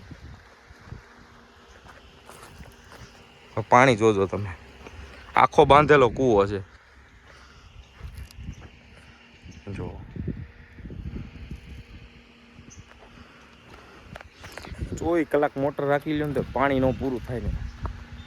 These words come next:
એટલું પાણીવાળો વિસ્તાર થઈ જાય. કારણ કે પાછળ જ છે, આની પાછળ જે આ ફાર્મ, આ ઝાડવા જે ફાર્મમાં છે ને, એ ફાર્મની પાછળ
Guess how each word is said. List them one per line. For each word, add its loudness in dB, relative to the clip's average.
એટલું 0
પાણીવાળો 4
વિસ્તાર -2
થઈ -6
જાય. -2
કારણ 0
કે -6
પાછળ -2
જ -8
છે, -10
આની 4
પાછળ 2
જે 0
આ 2
ફાર્મ, 4
આ 6
ઝાડવા 8
જે 0
ફાર્મમાં 4
છે -2
ને, -2
એ 2
ફાર્મની -2
પાછળ -2